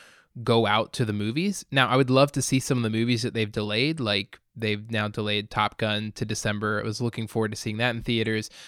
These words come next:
Like, big event movies I would wanna go see in theaters, but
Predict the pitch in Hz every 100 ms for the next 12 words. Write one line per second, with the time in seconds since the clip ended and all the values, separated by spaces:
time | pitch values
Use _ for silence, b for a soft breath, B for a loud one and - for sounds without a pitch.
0 | B 233 135 147 151 143 120 110 107 117
1 | 143 139 160 165 - 117 127 135 127 139
2 | 143 139 - 151 156 151 151 147 131